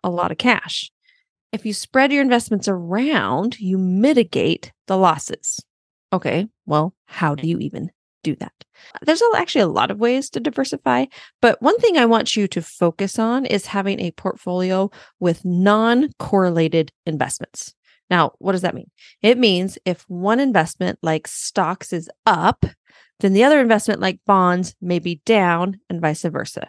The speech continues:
right? You don't want to have your investments in one place where they could be either up or down. You need a balance, right? Remember the teeter-totter growing up, the goal, at least the goal for me and my friends, was to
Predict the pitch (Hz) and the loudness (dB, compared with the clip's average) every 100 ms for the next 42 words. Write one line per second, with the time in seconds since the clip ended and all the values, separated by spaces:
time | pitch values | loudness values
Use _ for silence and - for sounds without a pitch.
0 | _ 190 190 - - - - 214 277 285 | _ 0 0 0 -12 -14 -6 0 0 0
1 | 285 247 233 214 208 208 202 196 190 190 | -4 -2 -2 0 0 2 0 0 -2 -2
2 | 185 180 196 180 180 180 196 208 202 208 | -4 -4 -4 -2 -2 0 4 4 4 2
3 | - _ _ _ - - _ 339 220 170 | 0 _ _ _ -16 -16 _ 2 4 4
4 | 254 - - - - _ - 202 196 196 | 2 0 -8 -14 -20 _ 0 4 6 6
5 | 196 180 190 - - 247 202 208 202 190 | 4 0 -2 -2 -2 -4 -2 -4 -4 -4
6 | - 170 - 160 170 - - - 185 202 | -4 -8 -10 -12 -12 -14 -14 -14 -8 -6
7 | 208 185 160 - 165 147 151 - 196 - | -6 -8 -12 -10 -10 -10 -14 -14 -16 -10
8 | 170 185 180 220 285 330 311 277 262 254 | -8 -4 -2 2 2 2 -2 2 2 4
9 | 233 226 220 226 _ _ - 190 180 214 | 4 6 4 2 _ _ -4 0 2 4
10 | 247 202 208 - _ _ _ - 180 165 | 6 6 4 -2 _ _ _ -4 -2 -2
11 | 151 196 196 240 330 370 _ _ - 170 | 2 4 6 6 4 -2 _ _ -6 -2
12 | 170 - 160 156 147 - 143 156 _ 180 | -2 -2 0 2 2 0 -2 -2 _ -4
13 | 175 160 151 160 147 - - - - - | 0 0 0 -2 -4 -6 -8 -8 -12 -18
14 | _ 175 - | _ -8 -6